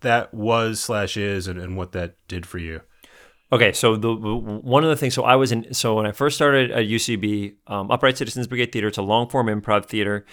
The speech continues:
Speaker 2: and it also does sketch and a little bit of stand-up, um, but they're known for long-form improv and sketch. So at the beginning, uh, I went and I saw that Amy Poehler came up from there, and Amy Poehler to me is a genius,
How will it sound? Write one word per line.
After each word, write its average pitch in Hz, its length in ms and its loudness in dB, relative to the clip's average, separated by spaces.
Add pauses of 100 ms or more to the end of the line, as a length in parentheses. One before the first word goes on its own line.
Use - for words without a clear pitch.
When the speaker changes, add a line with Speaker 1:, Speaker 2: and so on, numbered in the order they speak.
(180)
Speaker 2:
and 104 100 -2
it 104 80 0
also 107 220 2
does 107 160 0
sketch - 340 0
and 117 60 -8
a - 20 -4
little 107 140 -4
bit 101 80 -4
of - 60 -4
stand-up, 98 520 -6 (360)
um, 107 160 0
but 113 160 4
they're 113 120 4
known 113 160 2
for 123 100 -6
long-form 104 360 -2
improv 95 320 -2
and 92 100 -8
sketch. - 500 -6
So 101 380 0 (220)
at 123 160 -8
the 110 40 -8
beginning, 135 580 -2 (380)
uh, 110 260 2
I 123 120 4
went 127 200 2
and 120 80 -4
I 110 60 0
saw 107 320 4
that 104 180 0
Amy 117 200 0
Poehler 110 380 2
came 98 180 -6
up 87 100 -8
from 98 120 -12
there, 98 360 -14
and 104 80 -8
Amy 104 160 -4
Poehler 104 260 0
to 101 60 -2
me 107 140 -2
is 92 100 -4
a 92 40 -6
genius, 98 600 -8